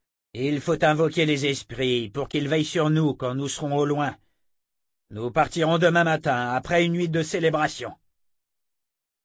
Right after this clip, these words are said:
Je m'en vais dans une heure, dit Kalan. Tu viendras avec moi, Shandalen. Cours te préparer. L'inquisitrice rentra dans la maison des esprits pour retirer sa robe de mariée,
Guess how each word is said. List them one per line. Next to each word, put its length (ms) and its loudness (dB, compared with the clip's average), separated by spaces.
Je 140 -4
m'en 140 2
vais 140 4
dans 120 2
une 200 0
heure, 240 -4
dit 220 -10
Kalan. 300 -4
Tu 160 -4
viendras 320 2
avec 240 2
moi, 220 4
Shandalen. 680 -2
Cours 180 2
te 60 2
préparer. 560 0
L'inquisitrice 720 -2
rentra 380 -4
dans 100 -6
la 100 -4
maison 280 -4
des 180 -4
esprits 380 -4
pour 180 -6
retirer 380 -2
sa 160 -4
robe 180 -4
de 80 -4
mariée, 460 -4